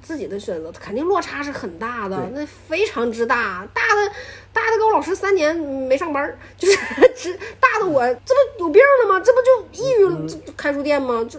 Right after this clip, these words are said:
Speaker 1: 就，就是，哎呦，那个不适应啊，哎呦，真的是。但是后来就有，就是有一个特别朴素的道理，还是很朴素的道理，你自找的。<laughs> 你，你没人逼你回来，你妈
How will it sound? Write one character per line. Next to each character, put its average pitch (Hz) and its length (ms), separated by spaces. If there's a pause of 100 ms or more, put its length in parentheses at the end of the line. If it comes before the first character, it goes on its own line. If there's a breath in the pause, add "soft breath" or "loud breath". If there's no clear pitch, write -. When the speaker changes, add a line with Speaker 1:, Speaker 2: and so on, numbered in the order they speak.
(140)
Speaker 1:
就， - 380
就 285 60
是， 285 160
哎 311 100
呦， 311 140
那 330 100
个 294 100
不 240 220
适 277 400
应 214 100
啊， 165 200 (100)
哎 202 80
呦， 240 180
真 220 220
的 226 100
是。 202 160 (240 loud breath)
但 392 160
是 370 120
后 359 220
来 311 140
就 311 80
有， 294 260 (220)
就 339 160
是 311 180
有 226 140
一 196 80
个 254 80
特 302 200
别 254 160
朴 - 200
素 262 180
的 233 60
道 226 120
理， 185 80
还 285 120
是 480 80
很 349 240
朴 - 280
素 381 180
的 302 80
道 233 220
理， 190 200 (200)
你 247 120
自 415 140
找 - 220 (100)
的。 180 120
<laughs> - 60 (380 loud breath)
你， 392 60 (540 loud breath)
你 392 100
没 392 240
人 466 420
逼 403 80 (220)
你 285 100
回 214 320
来， 214 320
你 262 160
妈 320 140